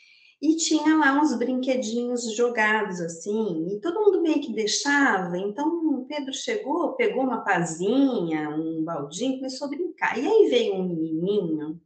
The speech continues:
um pouquinho maior que ele, assim, o Pedro devia ter uns dois anos, esse menino, sei lá, uns três.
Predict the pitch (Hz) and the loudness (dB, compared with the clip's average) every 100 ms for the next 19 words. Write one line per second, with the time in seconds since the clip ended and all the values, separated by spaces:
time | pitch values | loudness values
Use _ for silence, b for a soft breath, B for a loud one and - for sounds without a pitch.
0 | _ _ _ _ _ - 185 - 196 - | _ _ _ _ _ -16 -8 -4 -4 -2
1 | 294 311 196 180 175 - - 139 185 156 | 2 4 2 0 -2 -6 -10 -6 -6 -6
2 | 135 - 220 202 214 240 226 196 - 170 | -10 -12 -12 -10 -8 -8 -6 -8 -8 -10
3 | 165 - 156 147 143 196 196 170 - 180 | -10 -8 -8 -8 -8 -4 -4 -6 -10 -8
4 | 175 170 190 190 - 311 233 233 269 - | -6 -4 -4 -6 -12 -8 -6 -4 -4 -8
5 | - 165 190 196 - - - - | -10 -2 2 2 2 -8 -10 -10